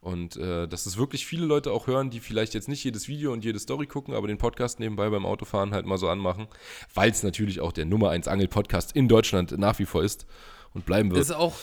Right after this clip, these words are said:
Speaker 2: ist auch
Speaker 1: Äh,
Speaker 2: geil,
Speaker 1: aber
Speaker 2: finde ich, was ich am Podcast geil finde, also das ist, das ist halt wirklich was, was du beim Autofahren am, also beim Autofahren ohne Podcast g-,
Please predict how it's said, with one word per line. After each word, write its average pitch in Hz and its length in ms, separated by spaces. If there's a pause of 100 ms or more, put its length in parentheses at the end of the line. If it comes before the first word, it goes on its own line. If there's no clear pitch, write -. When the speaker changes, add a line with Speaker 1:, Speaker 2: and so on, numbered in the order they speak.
Speaker 2:
ist 135 160
auch 87 180
Speaker 1:
Äh, 95 40
Speaker 2:
geil, 139 260
Speaker 1:
aber 85 80
Speaker 2:
finde 175 160
ich, - 160 (200)
was 131 240
ich 139 140
am 123 80
Podcast 151 400
geil 135 140
finde, 139 260
also 117 300 (180)
das 117 160
ist, 117 320
das 127 140
ist 131 60
halt 135 220
wirklich 131 280
was, 123 160
was 117 140
du 117 60
beim 110 180
Autofahren 113 600 (300)
am, 104 160 (420)
also 123 260 (140)
beim 127 240
Autofahren 160 600
ohne 147 280
Podcast 143 520
g-, - 160